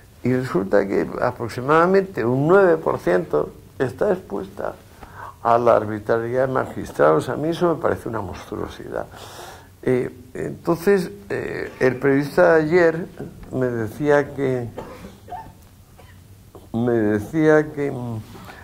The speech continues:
no, que aquí no hay arbitrariedad, que no persiguen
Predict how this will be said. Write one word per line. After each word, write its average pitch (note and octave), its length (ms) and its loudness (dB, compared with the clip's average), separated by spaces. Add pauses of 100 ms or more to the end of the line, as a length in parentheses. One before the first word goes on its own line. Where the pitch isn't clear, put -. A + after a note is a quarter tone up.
(240)
no, G3 420 4
que A#2+ 280 0
aquí G#2+ 380 0
no B2+ 140 -2
hay B2 160 0
arbitrariedad, A#2 840 0
que D3+ 120 0
no B2 180 -2
persiguen B2+ 680 -2